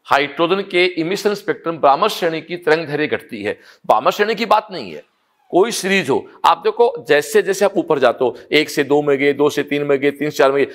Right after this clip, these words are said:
तो एनर्जी का मान तो बढ़ता है, but difference of respective orbitals energy घटती है। ठीक है डियर, तो आपकी तरंग दैर्घ्य घटती है,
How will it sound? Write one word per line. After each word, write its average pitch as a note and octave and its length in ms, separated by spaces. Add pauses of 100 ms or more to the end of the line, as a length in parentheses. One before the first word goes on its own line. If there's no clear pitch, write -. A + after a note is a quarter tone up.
तो - 260
एनर्जी F#3+ 400
का A3+ 180
मान E3+ 300
तो G#3 140
बढ़ता F3+ 300
है, - 320
but C3 180
difference B3+ 500 (140)
of A3 260 (500)
respective F#3+ 760 (200)
orbitals F#3+ 500
energy E3+ 380 (180)
घटती - 340
है। - 180 (500)
ठीक E3 120
है G3+ 60
डियर, A3+ 240 (220)
तो F#3+ 60
आपकी D3+ 480 (340)
तरंग F#3+ 200
दैर्घ्य F#3+ 180
घटती F3+ 400
है, D3+ 120